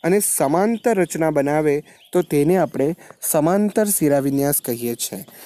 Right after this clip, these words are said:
એકદળી વર્ગની વનસ્પતિઓ મોટે ભાગે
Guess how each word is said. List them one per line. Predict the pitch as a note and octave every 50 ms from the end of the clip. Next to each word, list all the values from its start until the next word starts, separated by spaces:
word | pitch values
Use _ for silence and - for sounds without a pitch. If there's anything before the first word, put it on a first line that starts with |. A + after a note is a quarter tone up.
| - - - - - - -
એકદળી | E3 G3+ A#3 A3+ G3+ F#3 G3 F#3+ G3+
વર્ગની | G3+ E3 D#3+ C#3+ C#3 C#3 D#3 D#3+ E3+ E3
વનસ્પતિઓ | C#3+ C#3+ C3+ D#3+ F#3 - - - D3+ - - D3 C#3+ C#3+ D3 D#3+ D#3+ - - - _ -
મોટે | D3 D3 D3+ C#3+ - - G3 G3+
ભાગે | D#3+ E3 D3+ C#3+ C3+ C#3 D3 D3+ E3